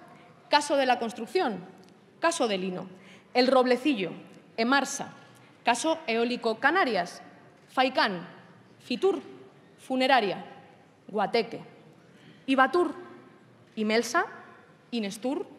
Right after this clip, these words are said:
Lasarte, Liber, Madeja, Marchelo, Mercamadrid, Caso Naseiro, Novo Cartago, Ópera,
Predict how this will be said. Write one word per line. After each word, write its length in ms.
Lasarte, 600
Liber, 420
Madeja, 560
Marchelo, 600
Mercamadrid, 640
Caso 280
Naseiro, 600
Novo 340
Cartago, 600
Ópera, 460